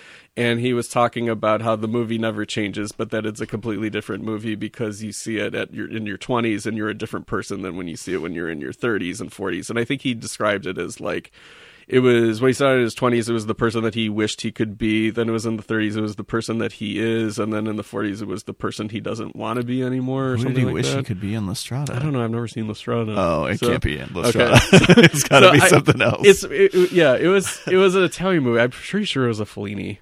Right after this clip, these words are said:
Speaker 1: I
Speaker 2: Okay.
Speaker 1: can't remember what it was. But, um, but that just kinda struck a chord to me where I'm just like, "Okay, like, this is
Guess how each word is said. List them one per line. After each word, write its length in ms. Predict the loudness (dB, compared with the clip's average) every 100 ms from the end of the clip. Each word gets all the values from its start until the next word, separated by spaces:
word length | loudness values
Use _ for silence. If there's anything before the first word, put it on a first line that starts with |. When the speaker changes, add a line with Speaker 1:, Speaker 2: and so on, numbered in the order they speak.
| -12
Speaker 1:
I 40 |
Speaker 2:
Okay. 160 | -10 -4
Speaker 1:
can't 120 | 0
remember 260 | 0 0 -2
what 120 | -4
it 40 |
was. 200 | -4 -6
But, 280 | 2 2 4
um, 440 | 6 6 6 2 -2 -12 -20 -20 0
but 160 | 2 4
that 220 | 2 -2 _
just 240 | -8 -6 2
kinda 160 | 2
struck 220 | 4 2 0
a 80 |
chord 240 | 0 0 0
to 80 | 0
me 180 | -2
where 160 | 0 2
I'm 140 | 0
just 200 | -2 -6
like, 160 | -6 -4
"Okay, 480 | -2 0 2 2 2
like, 280 | 0 -2 -2
this 200 | -2 -2
is 540 | -2 -2 -6 -14 -20